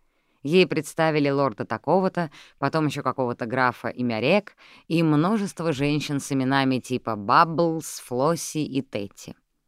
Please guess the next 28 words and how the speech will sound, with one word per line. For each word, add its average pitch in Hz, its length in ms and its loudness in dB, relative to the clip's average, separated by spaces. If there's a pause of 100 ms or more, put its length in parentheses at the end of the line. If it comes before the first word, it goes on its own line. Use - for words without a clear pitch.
(600)
«А 170 180 6
вот 247 260 8
и 285 60 8
наша 254 280 6
дорогая 220 520 6
Алиса, 170 720 4
которая 156 460 4
ради 151 240 4
сегодняшнего 139 800 -2
торжества 131 720 0
поднялась 165 520 2
с 220 40 -2
больничного 170 720 0
одра», 120 380 0 (760)
сказала 117 460 -2
Кэтрин, 156 440 -2
подводя 123 420 -2
подругу 123 500 -2
к - 60 -18
следующей 123 540 -6
группе 113 360 -8
гостей. - 520 -10 (560)
«Алиса, 175 960 2 (180)
вы 156 220 6
же 156 120 4
помните 180 560 2
Сесили, 131 520 0
да?» 160 320 4